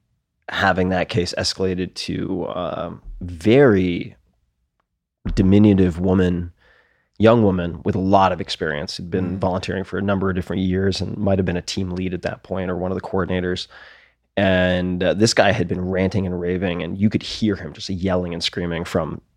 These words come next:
Speaker 1: several structures away.
Speaker 2: Sure.
Speaker 1: And w-, within, I'd say, five or ten minutes, she had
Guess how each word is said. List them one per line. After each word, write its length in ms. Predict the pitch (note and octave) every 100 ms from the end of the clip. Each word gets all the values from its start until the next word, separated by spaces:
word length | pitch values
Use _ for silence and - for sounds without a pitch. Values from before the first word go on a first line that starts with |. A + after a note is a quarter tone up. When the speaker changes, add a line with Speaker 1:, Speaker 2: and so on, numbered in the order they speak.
| -
Speaker 1:
several 320 | - - F#2 E2+
structures 440 | - F#2 - E2
away. 280 | E2 A#1 - - -
Speaker 2:
Sure. 160 | G#2 F#2 - _ _ _ _ _
Speaker 1:
And 480 | G#2 G#2 G2 F#2+ F#2+ G2 - - -
w-, 160 | F#2+ - _ - -
within, 560 | A2+ G#2+ - A#2+ A2 G#2
I'd 140 | F#2+
say, 240 | - A2+ F#2
five 480 | - - F#2 G#2+
or 60 | A2
ten 340 | - - F#2+
minutes, 300 | G2 G2 C3
she 240 | - - F#2+
had 340 | F#2 F#2 F#2